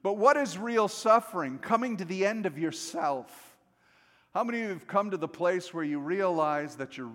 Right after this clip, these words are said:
really not that special on this planet? That was a tough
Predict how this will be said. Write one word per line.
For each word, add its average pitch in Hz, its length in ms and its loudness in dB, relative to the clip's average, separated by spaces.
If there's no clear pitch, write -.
really 170 340 -2
not 151 280 -6
that 131 200 -2
special 117 540 -8
on 107 160 -10
this 107 180 -16
planet? - 560 -20
That 135 80 -20
was 110 120 -18
a 110 80 -16
tough - 300 -8